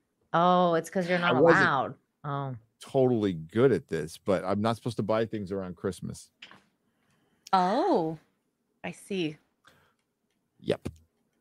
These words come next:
Speaker 2: Uh, but I will eventually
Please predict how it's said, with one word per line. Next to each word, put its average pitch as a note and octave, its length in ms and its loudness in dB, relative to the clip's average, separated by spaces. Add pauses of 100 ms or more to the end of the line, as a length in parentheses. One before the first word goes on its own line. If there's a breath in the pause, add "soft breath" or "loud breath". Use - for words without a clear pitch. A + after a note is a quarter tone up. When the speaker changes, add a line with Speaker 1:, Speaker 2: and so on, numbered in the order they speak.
(600)
Speaker 2:
Uh, A2+ 180 8
but C#3 140 8
I C#3 80 10
will C#3 320 8 (840)
eventually A2 520 4